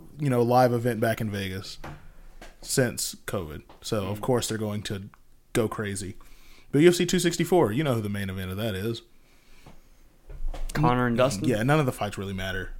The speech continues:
Speaker 1: Um, you got
Speaker 2: Well, nothing matters.
Speaker 1: um,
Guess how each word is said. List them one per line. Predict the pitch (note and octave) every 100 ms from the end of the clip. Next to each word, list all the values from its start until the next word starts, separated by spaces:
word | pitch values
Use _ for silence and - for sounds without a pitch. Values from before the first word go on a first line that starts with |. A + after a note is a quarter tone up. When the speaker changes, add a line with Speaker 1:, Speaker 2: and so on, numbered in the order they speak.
| -
Speaker 1:
Um, | A#2+ A2 G#2 G#2 - - - - - -
you | C#3 C#3
got | B2+ - - -
Speaker 2:
Well, | C#3+
nothing | D#3 D3 -
matters. | A#1+ - - - - -
Speaker 1:
um, | C3+ C3 B2 A#2+ A#2